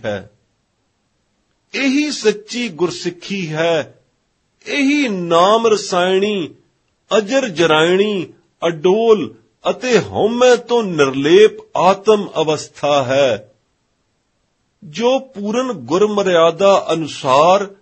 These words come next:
ਤੇ ਗੁਰਮਤ ਦੇ ਪੂਰਨ ਅਤੇ ਤਤ ਆਸ਼ੇ ਅਨੁਸਾਰ ਕੇਵਲ ਸਤਿਗੁਰੂ ਦੁਆਰਿਓਂ ਹੀ ਨਾਮ ਦਾਤ ਦੀ ਬਖਸ਼ਿਸ਼ ਕਰ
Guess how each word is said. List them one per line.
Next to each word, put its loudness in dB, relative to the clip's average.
ਤੇ 0
ਗੁਰਮਤ -2
ਦੇ 4
ਪੂਰਨ -4
ਅਤੇ -2
ਤਤ -4
ਆਸ਼ੇ 2
ਅਨੁਸਾਰ 2
ਕੇਵਲ -2
ਸਤਿਗੁਰੂ -2
ਦੁਆਰਿਓਂ 2
ਹੀ -6
ਨਾਮ 2
ਦਾਤ 2
ਦੀ -6
ਬਖਸ਼ਿਸ਼ -6
ਕਰ 0